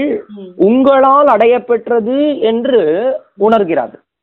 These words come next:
Speaker 1: ஓகே, ஓகே.
Speaker 2: அந்த பவதான்றது வந்து இந்த இடத்துல ஆக்சுவலா வந்து, ஆ, இந்த ஹேத்துவை சொல்லும் போது, ரீசனை சொல்லும் போது, either you can use, ஆ, பஞ்சமி விபக்தி or திருத்தியா விபக்தி.
Speaker 1: யா.
Speaker 2: So, அப்ப இந்த இடத்துல பவதான்றது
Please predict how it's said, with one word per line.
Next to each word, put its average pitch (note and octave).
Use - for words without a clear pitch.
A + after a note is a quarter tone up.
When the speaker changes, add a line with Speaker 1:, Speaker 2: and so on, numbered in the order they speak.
Speaker 1:
ஓகே, F#3
ஓகே. E3+
Speaker 2:
அந்த F3
பவதான்றது B3+
வந்து G#3+
இந்த G3
இடத்துல G#3
ஆக்சுவலா G3+
வந்து, G3+
ஆ, B2+
இந்த D3
ஹேத்துவை C4+
சொல்லும் F3+
போது, F3
ரீசனை A#3
சொல்லும் F#3
போது, F#3
either G#3
you G#3+
can G#3
use, A3+
ஆ, D3
பஞ்சமி G#3+
விபக்தி F3+
or G3
திருத்தியா F#3
விபக்தி. B2
Speaker 1:
யா. E3
Speaker 2:
So, C#4
அப்ப C4
இந்த A3+
இடத்துல A#3
பவதான்றது B3